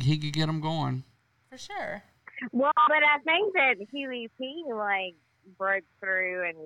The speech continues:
Speaker 3: stretched the Constitution to its limits and did whatever he had to do to advance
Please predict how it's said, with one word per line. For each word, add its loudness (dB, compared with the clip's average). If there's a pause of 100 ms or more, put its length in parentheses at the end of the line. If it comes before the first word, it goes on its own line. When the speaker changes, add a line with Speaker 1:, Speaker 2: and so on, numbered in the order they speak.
(1120)
Speaker 3:
stretched -2 (100)
the -8
Constitution -6 (120)
to -4
its -4 (100)
limits -4 (160)
and -6 (640)
did 0
whatever 0
he -10
had -2
to -18 (100)
do -12
to -8
advance -10